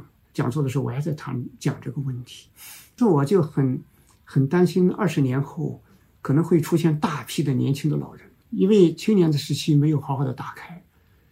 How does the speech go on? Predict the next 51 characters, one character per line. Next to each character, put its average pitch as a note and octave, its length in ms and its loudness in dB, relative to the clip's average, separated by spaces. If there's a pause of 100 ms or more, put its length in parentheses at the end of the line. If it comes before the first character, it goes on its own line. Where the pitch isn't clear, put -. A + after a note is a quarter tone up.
(160)
走 C3 220 0
的 E3 80 0
是， E3 400 -2 (280)
啊， D3 160 -2
随 - 180 0
大 D3+ 140 0
流 C3 140 -2
的 D3+ 100 0
路。 D#3 140 -6 (280)
那 G3 80 2
么 A3+ 80 2
二 C4+ 80 4
十 - 120 0
年 G3 160 6
后 G3+ 120 2
的 E3+ 60 6
新 B3 220 6
一 E3+ 100 4
代， - 300 -4 (480)
他 F#3+ 200 -4
有 E3+ 100 6
一 E3+ 40 6
种 D#3 160 4
崭 C3+ 160 0
新 F#3+ 140 -2
的 E3 60 2
风 B2 200 -4
貌。 - 340 -12 (500)
这 B3+ 140 2
时 - 60 2
候 G#3 60 4
你 D#3+ 60 8
回 D3 180 4
头 G#3 140 4
一 G#3 100 2
看， G#3 240 2
才 D#3 120 2
发 E3 160 -4
现 D#3 380 0 (280)
人 D#3+ 160 2
可 G3+ 140 -2
以 G3 80 -2
这 C#4+ 100 2
样 A3 160 0
活 - 320 -12 (320)
啊！ F3 140 2
原 F#3 140 6
来 A#3+ 80 8
活 A3 280 4
法 C#3 180 0
是 D3+ 340 -4